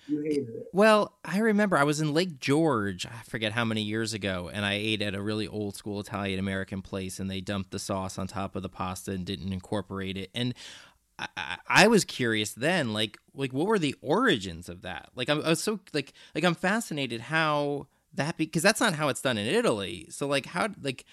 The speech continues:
Speaker 2: like, was it just a quick pickup in diners? Like, what was the, the origin of
Speaker 1: Yeah.
Speaker 2: doing it that way?
Speaker 1: It, it's, it's, you know, if I, I, I don't know, but if I had to guess, I'd say it, it, it was just, like, maybe the, the lack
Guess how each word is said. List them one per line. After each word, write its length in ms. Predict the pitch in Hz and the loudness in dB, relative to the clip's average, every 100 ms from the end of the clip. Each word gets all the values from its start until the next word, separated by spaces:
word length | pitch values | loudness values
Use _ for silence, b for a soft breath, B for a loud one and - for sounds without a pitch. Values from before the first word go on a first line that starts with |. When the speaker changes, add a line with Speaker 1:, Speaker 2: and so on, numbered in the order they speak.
| b b | b b
Speaker 2:
like, 140 | 131 | 2
was 160 | 139 151 | 4 4
it 60 | 151 | 4
just 200 | 165 135 | 0 0
a 60 | |
quick 320 | - 170 - | 0 0 0
pickup 500 | - 151 - 170 170 | -4 -4 0 -2 0
in 160 | 131 113 | 0 2
diners? 680 | 113 123 180 208 214 214 175 | 4 4 2 0 -2 -2 -2
Like, 140 | 135 | -2
what 160 | 135 175 | 0 0
was 160 | 190 - | 0 2
the, 280 | 151 135 123 | 2 2 0
the 140 | 131 | -4
origin 540 | - 175 190 131 127 113 | 0 2 2 2 2 2
of 60 | - | 6
Speaker 1:
Yeah. 80 | 180 | 6
Speaker 2:
doing 140 | 202 | 6
it 140 | 117 101 | 2 -4
that 180 | 85 80 | -8 -8
way? 240 | - - - _ _ _ - | -12 -16 -20 _ _ _ 2
Speaker 1:
It, 140 | 214 220 | 4 6
it's, 220 | 220 - - | 2 0 2
it's, 300 | 220 214 - | 4 4 6
you 80 | 208 | 8
know, 160 | 208 214 | 8 8
if 200 | 175 - - | 2 -2 -2
I, 100 | - 185 | 2 4
I, 360 | 185 - 165 | 4 6 6
I 20 | 156 | 6
don't 360 | 151 156 - 156 | 6 4 2 0
know, 360 | 147 170 190 151 | 2 2 0 -2
but 140 | - | -2
if 140 | 135 | 0
I 120 | 160 151 | 0 0
had 180 | 165 | -2
to 100 | 156 - - 120 | -4 -10 -12 0
guess, 520 | 127 - - - - _ _ _ _ 135 | 2 2 -2 -14 -14 _ _ _ _ 4
I'd 220 | 175 180 | 4 2
say 280 | - - 202 | -6 -2 -2
it, 320 | 170 165 165 - | 0 -2 -4 0
it, 180 | 165 - | 0 2
it 160 | 233 214 | 0 2
was 220 | 170 151 | 0 0
just, 440 | 131 196 180 - | 0 2 2 2
like, 260 | 185 170 165 | 6 6 4
maybe 340 | 151 160 170 160 | -6 -2 -2 4
the, 160 | 147 156 - - - _ - | 2 2 -14 -20 -20 _ -8
the 80 | 131 | -6
lack 360 | 139 147 160 | 0 2 2